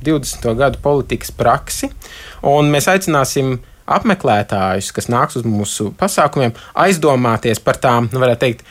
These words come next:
struktūrālajām līdzībām, kas bija divdesmitajos gados,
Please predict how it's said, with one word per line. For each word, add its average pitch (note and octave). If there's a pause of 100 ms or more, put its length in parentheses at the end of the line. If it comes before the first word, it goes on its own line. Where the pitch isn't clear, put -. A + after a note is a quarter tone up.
(220)
struktūrālajām A2+
līdzībām, G#2+ (140)
kas A2+
bija A#2
divdesmitajos A#2+
gados, D3